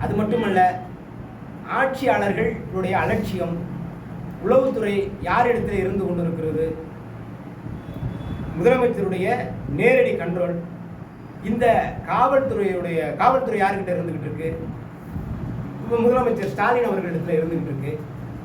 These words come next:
இப்படி ஒரு மிகப்பெரிய சம்பவங்கிறது நடந்திருக்கு. நடந்ததுக்கு அப்புறம் முதல்வர் வந்து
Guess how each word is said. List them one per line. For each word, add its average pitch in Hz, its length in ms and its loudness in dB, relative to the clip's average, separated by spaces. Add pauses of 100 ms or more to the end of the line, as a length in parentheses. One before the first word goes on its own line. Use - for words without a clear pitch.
இப்படி 277 220 -2
ஒரு 233 160 8
மிகப்பெரிய 269 500 4
சம்பவங்கிறது 220 760 0
நடந்திருக்கு. 170 480 -2 (460)
நடந்ததுக்கு 285 480 4
அப்புறம் 269 460 2 (500)
முதல்வர் 277 420 6
வந்து 233 500 6